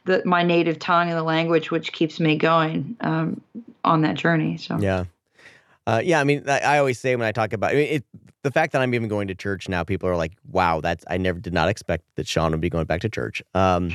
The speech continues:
Speaker 2: <laughs> so, and I didn't either, but what keeps me there is, is the community and the relationships, and, and there, there's, there's very minimal ritual things, um, not ritual, but, like,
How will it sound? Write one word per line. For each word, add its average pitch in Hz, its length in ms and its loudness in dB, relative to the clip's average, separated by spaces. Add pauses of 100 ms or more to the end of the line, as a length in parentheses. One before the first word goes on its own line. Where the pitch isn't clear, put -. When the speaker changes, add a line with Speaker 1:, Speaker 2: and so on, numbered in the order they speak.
Speaker 2:
<laughs> - 120 -16
so, 269 160 0 (320)
and 127 160 0
I 123 100 0
didn't 131 160 0
either, 123 240 2
but 117 220 -2 (500)
what 147 160 0
keeps 180 260 -2
me 156 140 2
there 135 320 4
is, 123 520 0 (260)
is 160 180 2
the 151 80 -4
community 131 400 2
and 120 80 2
the 113 80 0
relationships, 101 920 -4
and, 101 440 0
and 156 400 0
there, 170 220 -4
there's, 165 300 0
there's 165 180 0
very 180 240 0
minimal 117 800 2 (220)
ritual 101 380 -2
things, 92 560 -4 (160)
um, 92 400 -2
not 107 180 0
ritual, 98 320 0
but, 80 120 -2
like, 90 260 -2